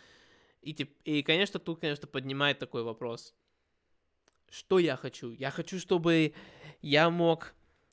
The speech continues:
легко разбираться в книге, ну, типа, легко делать, а, от-, а, замечания и все такое в книге,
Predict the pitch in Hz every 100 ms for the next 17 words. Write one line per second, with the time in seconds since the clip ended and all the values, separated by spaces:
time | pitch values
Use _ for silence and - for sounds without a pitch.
0 | _ _ - 147 127 - 185 170 156 151
1 | 165 180 180 165 - - 190 226 202 214
2 | 190 139 151 - 143 139 139 139 131 127
3 | _ _ _ _ _ - 156 151 175 165
4 | 151 156 151 143 - 131 123 - - -
5 | - 143 143 143 190 220 233 175 160 139
6 | - 143 - 202 285 285 156